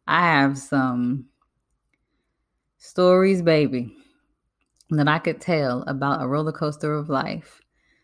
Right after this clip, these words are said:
and how I've had to routinely rebuild and recover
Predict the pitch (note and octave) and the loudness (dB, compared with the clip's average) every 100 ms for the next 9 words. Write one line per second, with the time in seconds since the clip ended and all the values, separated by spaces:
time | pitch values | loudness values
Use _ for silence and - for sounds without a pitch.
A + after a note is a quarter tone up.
0 | _ _ _ _ - _ _ - D3+ D3+ | _ _ _ _ -20 _ _ -2 4 6
1 | C#3 D3 D3+ C#3+ C#3+ C#3+ D3+ C#3 C#3 D3 | 6 4 2 2 0 -2 -2 -2 -4 -6
2 | C#3+ C#3 - E3+ E3 D#3 D3 C#3+ C#3+ D3 | -4 -6 -6 -2 0 0 0 0 0 -2
3 | _ _ _ _ - C#3+ E3 E3 C#3+ D3+ | _ _ _ _ -10 -4 -2 0 0 2
4 | C#3+ C#3+ C#3 - - - C#3+ C#3+ C#3 C#3 | 2 0 -2 -6 -18 -6 0 2 0 -2
5 | - C3+ C#3 C3+ | -4 -2 -2 -4